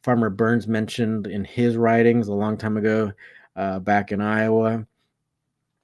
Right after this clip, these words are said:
where, um, he was saying basically, like, make, make your opponent do reps. If you can, if you can get them down underneath you, you know, just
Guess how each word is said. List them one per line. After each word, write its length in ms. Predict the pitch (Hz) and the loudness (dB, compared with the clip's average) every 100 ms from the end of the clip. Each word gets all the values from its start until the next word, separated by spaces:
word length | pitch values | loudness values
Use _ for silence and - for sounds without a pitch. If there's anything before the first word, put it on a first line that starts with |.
| _ | _
where, 640 | 120 107 107 107 107 104 101 | -4 0 2 0 0 -2 -2
um, 220 | 101 92 | -4 -2
he 100 | 120 | -2
was 160 | 110 | 0
saying 320 | - 131 143 104 | 4 6 6 4
basically, 380 | 147 165 135 | 2 4 4
like, 240 | 120 107 107 | 4 4 2
make, 280 | 120 120 _ | 2 0 _
make 400 | - 120 123 120 | -6 0 0 0
your 180 | 127 117 | 2 2
opponent 380 | 107 131 120 110 | 2 2 0 0
do 160 | 110 104 | -2 2
reps. 520 | 117 - - - - - | 2 0 -8 -18 -16 -12
If 120 | 107 | -2
you 120 | 123 | 0
can, 320 | 127 113 107 - - - - - 110 | 2 2 0 -8 -20 -20 -20 -12 -4
if 200 | 101 117 | -4 4
you 220 | 135 135 | 6 6
can 220 | 135 120 | 4 4
get 340 | 123 127 - _ _ _ 113 | 8 6 4 _ _ _ 2
them 320 | 131 135 120 | 6 6 6
down 340 | 117 120 123 | 6 6 4
underneath 460 | 117 110 123 143 139 | 4 2 2 2 4
you, 360 | 139 135 135 135 _ | 4 6 4 0 _
you 80 | 101 | -6
know, 40 | 95 | -6
just 260 | 98 - | -6 -12